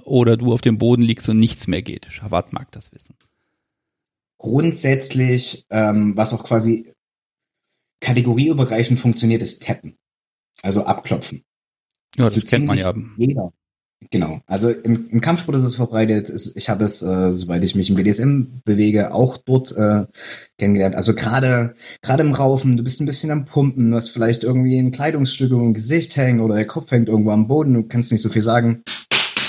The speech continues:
Speaker 2: Klopfen geht immer. Und das, also da sind wir auch sehr eigen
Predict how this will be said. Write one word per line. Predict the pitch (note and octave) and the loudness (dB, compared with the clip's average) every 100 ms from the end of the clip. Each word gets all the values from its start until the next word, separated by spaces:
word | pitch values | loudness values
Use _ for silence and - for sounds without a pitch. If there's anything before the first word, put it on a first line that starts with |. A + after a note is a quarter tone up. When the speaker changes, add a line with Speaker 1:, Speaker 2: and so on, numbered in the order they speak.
| - - - - _ | -2 -2 -2 -6 _
Speaker 2:
Klopfen | - A#2+ - A2 | 0 0 2 0
geht | F#2+ F2 | 0 -4
immer. | - F2+ - _ _ _ _ | -4 -4 -6 _ _ _ _
Und | F#2+ G2+ | -2 2
das, | - - | 0 2
also | G2+ G#2 A2 G#2 - | 0 2 2 0 -2
da | A2+ | 0
sind | G#2 C3+ - | 2 0 0
wir | C#3+ | 0
auch | B2+ | 0
sehr | - A2+ A#2+ C3+ | 0 0 0 0
eigen | F#2 D3 F3+ F#3 D#3+ | -2 0 2 0 -2